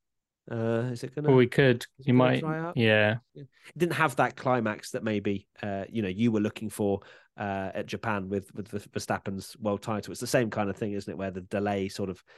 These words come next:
Speaker 1: takes away from it a little bit, but he still got pole.
Speaker 2: Yeah, it's still an incredible moment. I mean, if you've got to think Magnussen getting pole,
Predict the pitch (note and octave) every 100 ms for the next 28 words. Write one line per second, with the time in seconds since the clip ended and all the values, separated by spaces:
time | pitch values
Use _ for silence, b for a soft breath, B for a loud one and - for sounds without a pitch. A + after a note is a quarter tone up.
0 | b b - F3+ D#3 E3 D#3+ C3 A2+ A2+
1 | D3 - C#3 C3+ F#3+ F3+ D3 G#2 _ _
2 | _ _ _ _ D3+ C3 G2 G2+ - C3
3 | A2+ G#2+ - B2 A2+ F#2+ G#2 G2+ F#2 -
4 | A#2 G#2+ G2+ F#2+ G2 A2 A2+ A2 G2+ B
5 | B B B _ _ _ _ _ - C#3+
6 | - - - B2 E3 B2+ - D#3+ G#2+ A2
7 | B2 C3+ B2+ A#2 C3+ A2+ A2+ G#2+ G#2 -
8 | C#3 G#2+ F2+ A2